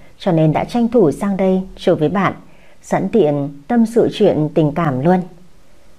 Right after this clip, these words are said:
Chẳng là từ sau chuyện bất đồng quan điểm cách đây vài hôm, thì cô và Giang Hạo Thiên như thể chiến tranh lạnh với nhau. Ai cũng giữ vững lập trường và quan điểm của mình. Một trong hai người không ai xuống nước trước,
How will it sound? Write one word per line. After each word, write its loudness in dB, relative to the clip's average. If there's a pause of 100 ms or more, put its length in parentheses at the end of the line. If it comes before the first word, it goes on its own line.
Chẳng -4
là 0
từ 2
sau -2
chuyện 2
bất -2
đồng 0
quan -6
điểm 4 (260)
cách -2
đây 4
vài -2
hôm, 2 (500)
thì 2
cô 4
và 0
Giang -6
Hạo -4
Thiên 2 (200)
như 4
thể 2 (100)
chiến 2
tranh 0
lạnh 0
với 2
nhau. 0 (500)
Ai 0
cũng 2
giữ 2
vững 2
lập 2
trường 2 (320)
và 0
quan 0
điểm 4
của 0
mình. 0 (460)
Một 2
trong -4
hai -4
người 2 (100)
không 0
ai 0
xuống 0
nước 4
trước, 0